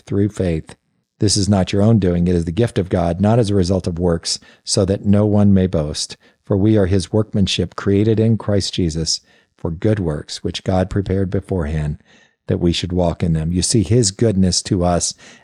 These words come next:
and the fact that we are prepared in Christ Jesus. We are his workmanship, created in Christ Jesus for good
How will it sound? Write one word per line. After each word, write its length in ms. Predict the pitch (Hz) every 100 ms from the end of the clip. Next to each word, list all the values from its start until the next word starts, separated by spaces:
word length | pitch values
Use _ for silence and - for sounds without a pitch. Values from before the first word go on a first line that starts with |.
| -
and 160 | 98
the 60 | 92
fact 320 | - 95 -
that 180 | 101 -
we 160 | 101
are 120 | 92 87
prepared 580 | - 82 104 104 101 -
in 240 | 101 101
Christ 400 | 92 98 90 -
Jesus. 400 | - 90 87 -
We 160 | 92 90
are 160 | 82 - - _ _
his 320 | - 131 107
workmanship, 760 | 101 101 - 90 87 - 90 -
created 760 | - 92 82 101 131 101 78 -
in 200 | - 101
Christ 340 | 104 98 95 -
Jesus 520 | 90 78 80 - - _ _ _ _
for 240 | - 95
good 440 | 82 92 85 85